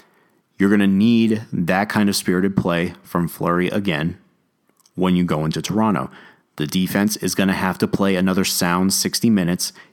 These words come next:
if you want to beat Toronto. They've never beaten Toronto in Toronto so far. They are oh and two. So here's my thinking. We talked about this on Monday,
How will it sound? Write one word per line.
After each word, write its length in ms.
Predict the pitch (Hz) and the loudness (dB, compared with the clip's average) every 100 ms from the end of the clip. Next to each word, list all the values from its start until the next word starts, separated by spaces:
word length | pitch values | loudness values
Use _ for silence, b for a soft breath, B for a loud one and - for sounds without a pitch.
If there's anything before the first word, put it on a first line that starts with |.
| _ | _
if 200 | 95 87 | -6 -2
you 120 | 104 92 | -2 0
want 340 | 92 82 87 | 0 -2 -2
to 80 | 104 | -6
beat 240 | 87 80 | -6 -6
Toronto. 460 | - 95 104 85 - | -4 0 0 0 -2
They've 280 | 82 82 85 | -4 -6 -4
never 400 | 85 90 101 113 | -2 0 2 2
beaten 300 | 110 113 135 | 2 2 0
Toronto 640 | - 135 101 92 92 - | 0 2 2 2 0 -4
in 220 | 95 92 | -2 -2
Toronto 500 | - 120 110 104 92 | 0 0 2 2 0
so 300 | 90 - 85 | 0 -2 -2
far. 320 | 80 101 76 | 0 0 0
They 100 | 73 | -4
are 120 | 73 - | -6 -6
oh 160 | 82 80 | -6 -6
and 140 | 82 | -2
two. 260 | 147 120 - _ B B B B B B B B B | 0 0 -2 _ B B B B B B B B B
So 680 | - - 98 92 90 87 87 b b _ | -6 0 2 2 0 -2 -6 b b _
here's 380 | - 113 110 107 | -2 2 2 4
my 200 | 107 135 | 2 2
thinking. 380 | 98 80 85 82 | 0 -2 -2 -4
We 140 | 80 | -6
talked 320 | - 98 90 | -2 -2 -2
about 300 | 98 92 92 | -2 0 0
this 200 | 95 - | 0 0
on 240 | 98 92 95 | 0 2 2
Monday, 640 | 117 110 73 60 - | 2 2 0 -4 -10